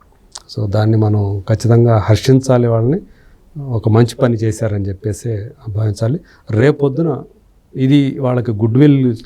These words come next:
చేకూరుస్తుంది. So, వాళ్ళ మధ్య కూడా సంబంధాలు, ఏదైతే ప్రొడ్యూసర్, హీరో, అలాగే ప్రొడ్యూసర్, డైరెక్టర్ మధ్య ఉన్నటువంటి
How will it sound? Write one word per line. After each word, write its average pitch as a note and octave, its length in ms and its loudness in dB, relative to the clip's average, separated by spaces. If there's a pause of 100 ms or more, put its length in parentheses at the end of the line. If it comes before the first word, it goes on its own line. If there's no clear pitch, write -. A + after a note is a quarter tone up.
(100)
చేకూరుస్తుంది. A#2 760 0 (480)
So, B2+ 140 -4
వాళ్ళ B2 300 2
మధ్య B2 540 2
కూడా B2+ 540 -2
సంబంధాలు, A2+ 600 2
ఏదైతే A2 480 0 (360)
ప్రొడ్యూసర్, A2 480 0 (160)
హీరో, A2 280 4
అలాగే G#2+ 240 2
ప్రొడ్యూసర్, G#2+ 480 2
డైరెక్టర్ G#2 340 2
మధ్య G#2 220 2
ఉన్నటువంటి G#2 580 2